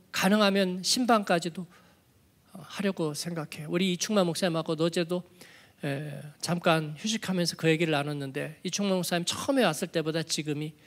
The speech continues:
사역이 한 삼분의 일은 늘어난 것 같습니다. 그때는 자전거도 타고 가끔 짬을 내서 그렇게 했는데, 정말 지난 이 년 동안 그럴 틈이 정말 하나도 없었습니다. 제 생각도 그런 거예요. 예, 서로 서로 얘기합니다.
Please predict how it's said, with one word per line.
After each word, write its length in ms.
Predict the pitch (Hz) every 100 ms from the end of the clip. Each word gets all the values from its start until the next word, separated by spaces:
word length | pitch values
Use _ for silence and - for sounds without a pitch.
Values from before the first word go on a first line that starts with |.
| - - - -
사역이 440 | - 262 240 226
한 120 | 196
삼분의 560 | 196 - 320 320 311 247
일은 220 | 208 208
늘어난 340 | 160 170 156 143
것 100 | 135
같습니다. 600 | 123 - 135 131 131 _ _ _ _
그때는 520 | - 185 196 190 180 175
자전거도 580 | - 180 196 180 175
타고 440 | 170 180 190 180 - - -
가끔 440 | - - 247 202
짬을 360 | - 254 262 208
내서 240 | 165 180
그렇게 280 | - 165 175
했는데, 320 | 151 151 165 - - -
정말 260 | - 202 196
지난 320 | - 214 208
이 60 | 180
년 160 | 208
동안 320 | 196 196 202 208
그럴 240 | 220 240
틈이 320 | - - 269
정말 260 | - 269 269
하나도 720 | 180 - - - - 311 180
없었습니다. 360 | - 156 - _ _ - - _
제 100 | -
생각도 640 | 180 247 220 196 - 190 -
그런 240 | - 123
거예요. 160 | - - - _ _ _ _ _ _ _ _
예, 140 | - - _ _ _
서로 300 | - 262 277
서로 300 | 247 214 220
얘기합니다. 580 | 151 143 139 139 135 131